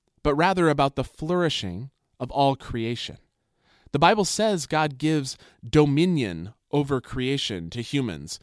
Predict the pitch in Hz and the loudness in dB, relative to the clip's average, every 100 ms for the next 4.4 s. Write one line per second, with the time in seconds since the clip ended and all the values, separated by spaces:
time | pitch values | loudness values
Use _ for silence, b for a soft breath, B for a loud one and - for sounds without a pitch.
0 | b b b b 127 165 226 269 269 208 | b b b b -2 0 0 -2 -6 -4
1 | 196 196 165 135 - 147 170 165 151 135 | -2 -2 -2 -6 -4 -2 -2 -2 -4 -4
2 | 139 120 147 185 139 101 82 123 190 - | -2 0 0 0 0 -2 -4 -6 -6 -10
3 | _ _ - 151 151 139 131 123 - - | _ _ -2 0 0 0 -4 -6 -10 0
4 | 175 143 - | 2 2 -4